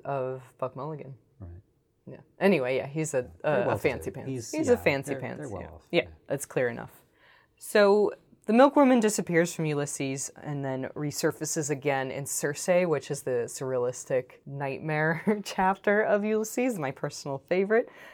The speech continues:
Speaker 1: And the horror version of the, uh, milkwoman returns as Gummy Granny.
Speaker 2: Mm-hmm.
Speaker 1: Um, she's ultra-violent <laughs> and urges Stephen to fight for Ireland.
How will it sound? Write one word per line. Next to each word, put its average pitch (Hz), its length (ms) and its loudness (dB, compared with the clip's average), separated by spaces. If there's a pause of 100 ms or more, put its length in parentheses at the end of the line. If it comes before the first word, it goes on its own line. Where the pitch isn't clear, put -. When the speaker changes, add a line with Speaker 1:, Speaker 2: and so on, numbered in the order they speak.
(140)
Speaker 1:
And 160 380 4
the 151 320 -2
horror 202 500 8
version 226 420 4
of 202 320 2 (340)
the, 180 480 4
uh, 160 300 10
milkwoman 180 520 4
returns 175 460 0
as 143 240 -2
Gummy 147 300 0
Granny. 151 560 0
Speaker 2:
Mm-hmm. 123 600 -6
Speaker 1:
Um, 151 460 6
she's 147 420 -2 (500)
ultra-violent 156 880 2
<laughs> - 40 -4
and 160 360 6
urges 165 280 2
Stephen 160 480 2
to 143 340 0
fight 147 280 4
for - 180 -2
Ireland. 190 600 4